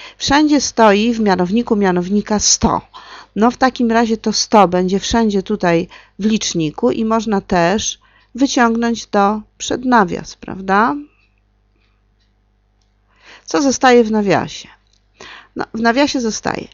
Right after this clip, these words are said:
dwie piąte, dodać trzy trzecie, odjąć cztery piąte. Dwie piąte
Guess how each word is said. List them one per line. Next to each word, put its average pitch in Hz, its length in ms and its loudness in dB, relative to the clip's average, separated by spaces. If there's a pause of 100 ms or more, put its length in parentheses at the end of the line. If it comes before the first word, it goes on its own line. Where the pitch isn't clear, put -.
(420)
dwie 220 360 0
piąte, 202 720 2
dodać 247 420 0
trzy - 260 -4
trzecie, 175 640 -2
odjąć 247 420 0
cztery 214 340 -2
piąte. - 580 -2
Dwie 226 240 -2
piąte 170 720 0